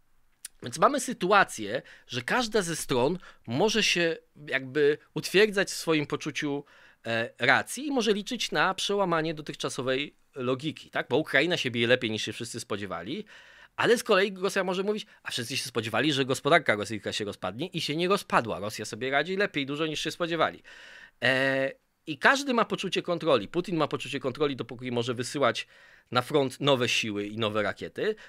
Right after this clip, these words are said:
Ukraina, póki się nie poddaje, ma poczucie kontroli i otrzymuje wsparcie z Zachodu. Zachód, dopóki paradoksalnie może decydować, "To wam dajemy, to wam nie dajemy, tego wam nie daj-", też ma poczucie kontroli, że w jakiś sposób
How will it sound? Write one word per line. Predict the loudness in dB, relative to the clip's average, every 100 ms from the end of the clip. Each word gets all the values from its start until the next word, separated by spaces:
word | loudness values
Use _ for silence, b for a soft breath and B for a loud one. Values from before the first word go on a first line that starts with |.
| B
Ukraina, | -6 2 4 4 0
póki | 0 -2 -2
się | -2 0
nie | -2
poddaje, | -2 -2 4 4 4
ma | 0
poczucie | -2 -6 -4 -4
kontroli | -4 -6 0 0 0 -6 0
i | 0
otrzymuje | 0 -2 0 2 0
wsparcie | 0 0 0 -2
z | -4
Zachodu. | -4 -4 -6 -6 B B B
Zachód, | -4 4 6 6 0 -12 -14 -18 -20 -20 -20 _ _ _
dopóki | -2 -2 -2 -8 -6 -6 -8 -12 -6
paradoksalnie | -2 -2 0 2 2 2
może | 0 0
decydować, | -4 -2 2 2 2
"To | 2 2
wam | 2 4
dajemy, | 4 6 6 4 0 -4 _
to | -4
wam | 0 0 2
nie | 2 0 -2 -12 -2
dajemy, | 2 2 0 -2 -2
tego | 0 0
wam | 2
nie | 0
daj-", | 0 -4 _ -20 _ _ _ _
też | 0 0
ma | 0
poczucie | -2 -2 0 0
kontroli, | 2 4 4 4
że | 2
w | 0
jakiś | -2
sposób | -4 -2 -2